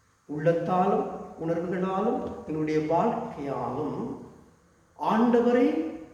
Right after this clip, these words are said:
அனுபவிக்க துடிக்கின்ற உள்ளங்களாக எங்களுடைய உள்ளங்கள் மாற்றம் அடைய வேண்டும். மன மாற்றத்தை நோக்கிய ஒரு புதிய பயணம்.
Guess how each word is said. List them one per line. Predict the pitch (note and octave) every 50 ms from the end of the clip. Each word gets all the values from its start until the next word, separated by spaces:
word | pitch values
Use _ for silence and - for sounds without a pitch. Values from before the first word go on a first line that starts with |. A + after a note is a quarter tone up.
| - -
அனுபவிக்க | - D3 G3 G#3+ C#4 A#3 B3+ B3 - A#3 - - A3+
துடிக்கின்ற | G#3+ - - - A#3 A3+ F4 E4+ F4 E4+ E4 D4+ C#4 C4+ B3+ C4
உள்ளங்களாக | A#3 - D#3 D3+ D#3 E3 D#3+ D#3+ D#3 D3+ D3 C#3+ C#3+ C#3 C#3 C#3 - - D3 B2 A#2+ A#2+ A#2+ - - - - - - - -
எங்களுடைய | D#3+ D#3 D3+ D3 C#3 C3+ - C3 C3 C3 C3 - F#3+
உள்ளங்கள் | F#3 G3 G3 G3 F#3+ F#3+ G3 G3 G3 G3 G3+ G#3 G3+ G3+ - - - - -
மாற்றம் | B2+ C3 C#3 C#3+ D3 D3+ D3+ - - - - - E3+ D#3 D3 D3+ D3+ D3+ D3+ - - -
அடைய | A#2+ A2 A2+ A2+ A2+ A2
வேண்டும். | A2 A2+ A#2 A2+ A2 G#2+ G#2+ - - - - - - - _ _ _ _ -
மன | D3+ D3+ D3+ E3+ F3 F3
மாற்றத்தை | E3 D#3 E3 F#3+ A#3+ - - - B3+ B3 - - B3 A#3+
நோக்கிய | A#3 F#3 F3 G3+ A#3+ - - - - - A#3 A3 A3+ A3 A3 A3 - - - -
ஒரு | - D3 C#3+
புதிய | C#3+ C#3 C#3+ C#3+ - F#3+ F#3 F#3+ G3+ F#3 F#3+ G3 G3 F#3+ F#3+ -
பயணம். | C3+ C3 C3 B2+ A#2 A#2+ A2+ - - - -